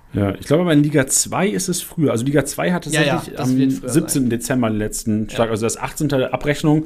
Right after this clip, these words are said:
Speaker 1: könntest theoretisch am neunzehnten Dezember starten. Und
Speaker 2: Ja.
Speaker 1: so wie ich Tusche rausgehört hab, der will auch sofort am neunzehnten starten. Aber mal sehen.
Speaker 2: Ja.
Speaker 1: Mal sehen, wie wir es machen, Mensch.
Speaker 2: Tusche ist auf jeden Fall heiß, wie immer.
Speaker 1: Ja. Weißt du, wir machen jetzt Übergang. Wir haben jetzt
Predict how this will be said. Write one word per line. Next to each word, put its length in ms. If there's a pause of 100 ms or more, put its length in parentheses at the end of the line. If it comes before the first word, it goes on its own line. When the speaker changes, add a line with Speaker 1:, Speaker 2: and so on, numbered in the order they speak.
(360)
Speaker 1:
könntest 200
theoretisch 240
am 80
neunzehnten 400
Dezember 260
starten. 640 (440)
Und 160
Speaker 2:
Ja. 180
Speaker 1:
so 220
wie 60
ich 100
Tusche 440
rausgehört 500
hab, 240
der 140
will 120
auch 100
sofort 300
am 140
neunzehnten 400
starten. 260
Aber 80
mal 160
sehen. 280
Speaker 2:
Ja. 60 (180)
Speaker 1:
Mal 100
sehen, 140
wie 20
wir 60
es 100
machen, 200
Mensch. 260 (680)
Speaker 2:
Tusche 280
ist 100
auf 120
jeden 160
Fall 180
heiß, 260
wie 80
immer. 180
Speaker 1:
Ja. 160 (240)
Weißt 260
du, 200
wir 80
machen 160
jetzt 180
Übergang. 480
Wir 80
haben 100
jetzt 280